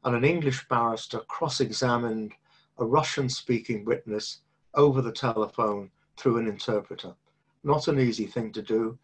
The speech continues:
but he did it. Um, platforms, uh, mention of those has been made already. In the paper, I've mentioned two, the International Arbitration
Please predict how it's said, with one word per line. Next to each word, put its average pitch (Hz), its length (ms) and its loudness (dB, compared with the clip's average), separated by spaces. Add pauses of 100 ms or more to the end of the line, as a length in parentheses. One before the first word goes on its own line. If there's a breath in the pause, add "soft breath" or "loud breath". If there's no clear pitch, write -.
(220 soft breath)
but 110 140 -4
he 117 100 -6
did 117 220 0
it. 85 140 -10 (1400 loud breath)
Um, 123 440 2 (180)
platforms, 139 1040 2
uh, 123 280 2
mention 139 440 0
of 110 100 2
those 120 240 2
has 101 140 -6
been 107 420 -4
made 117 260 -2
already. 107 560 0
In 139 120 2
the 123 100 -2
paper, 120 380 -4
I've 113 180 -4
mentioned 107 480 -8
two, 107 500 0 (480 loud breath)
the 123 100 2
International 123 540 -2
Arbitration 104 680 -4